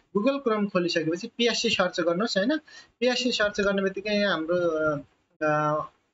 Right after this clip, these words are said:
लोकसेवाको वेबसाइट टपमै आउँछ, पिएससी डट जिओभी डट एनपी यहाँ आइसकेको छ, होइन? र यसलाई यहाँ Google Chrome-को स्टार चिन्ह देख्दै हुनुहुन्छ नि लास्टमा, हो, यो, यो बुकमार्क राख्नका लागि। यसमा क्लिक गर्नुहोस् र,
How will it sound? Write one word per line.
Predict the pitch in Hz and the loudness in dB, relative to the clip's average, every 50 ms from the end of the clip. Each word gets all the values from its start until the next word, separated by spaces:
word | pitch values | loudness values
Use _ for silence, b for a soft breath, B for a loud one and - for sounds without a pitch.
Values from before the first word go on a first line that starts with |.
| _ _ - | _ _ 0
लोकसेवाको | 185 185 190 - 190 185 180 180 185 180 180 175 - - _ _ _ _ _ _ _ _ _ _ _ - | 0 0 2 0 0 0 0 0 0 -2 -2 -4 -6 -14 _ _ _ _ _ _ _ _ _ _ _ -2
वेबसाइट | 180 175 170 - 180 170 170 - | -2 -2 0 0 -2 -2 0 0
टपमै | 180 180 170 - 175 180 175 | -2 -2 0 0 0 0 2
आउँछ, | 156 135 139 - 240 277 B B B B B B _ | 0 0 -2 -4 -8 -8 B B B B B B _
पिएससी | - 196 190 196 - 196 | -2 0 0 0 -2 0
डट | 185 185 185 180 - | 0 0 0 0 0
जिओभी | - 170 175 165 165 | -2 -2 -2 -2 0
डट | 160 170 170 - | -2 -4 -2 -2
एनपी | 170 165 165 160 - 160 | -4 -6 -6 -8 -8 -4
यहाँ | 160 160 156 | 0 0 2
आइसकेको | - - 156 160 160 - 170 160 151 147 147 | 2 2 0 0 0 -2 -2 -2 -4 -6 -6
छ, | 143 - | -4 -2
होइन? | 202 196 180 196 277 285 - _ _ _ _ _ _ _ _ _ _ _ _ _ _ _ _ _ _ _ _ _ _ _ - | -2 0 0 0 -2 -4 -4 _ _ _ _ _ _ _ _ _ _ _ _ _ _ _ _ _ _ _ _ _ _ _ -2
र | 190 233 - 233 | -2 0 0 0
यसलाई | 220 - - 240 214 185 185 254 277 - _ _ _ _ _ _ _ _ _ _ - | 0 2 0 0 2 0 -2 -4 -6 -10 _ _ _ _ _ _ _ _ _ _ -2
यहाँ | 190 202 214 214 208 196 | 0 2 2 2 0 0
Google | 185 - 185 190 214 214 214 | -2 -2 -2 0 0 -2 0
Chrome-को | 208 208 208 208 196 214 214 196 | 0 0 0 0 0 0 -2 -4
स्टार | - - - 220 214 202 | -2 0 -2 -2 -2 -2
चिन्ह | - 202 190 180 175 | -2 -2 0 0 0
देख्दै | 175 175 160 - 185 175 | 0 -2 0 0 -2 0
हुनुहुन्छ | 156 147 139 143 185 | 0 0 -2 -2 -2
नि | 190 202 | -2 -2
लास्टमा, | 185 175 156 151 151 - 156 147 127 | 0 2 0 0 -2 -4 -6 -4 -2
हो, | 120 127 156 170 165 160 | 0 0 0 0 0 0
यो, | 156 160 175 170 | 0 0 0 0
यो | 160 156 156 | 0 -2 -2
बुकमार्क | 151 151 147 - - 139 135 139 - 127 | -4 -6 -8 -4 -2 -2 -2 -2 -6 -8
राख्नका | 123 123 117 120 - 131 123 113 113 | -4 -4 -4 -4 -4 -10 -12 -10 -8
लागि। | 110 113 - _ _ B B B B _ - | -8 -8 -10 _ _ B B B B _ -6
यसमा | 220 202 - 233 226 | -4 -2 0 0 -2
क्लिक | 220 - 220 202 196 190 | 0 0 -2 -2 0 0
गर्नुहोस् | 180 170 170 196 262 277 285 - - - - - | -2 0 0 0 -2 -2 -4 -6 -10 -12 -4 -4
र, | 185 175 175 165 160 | -2 0 0 -2 -2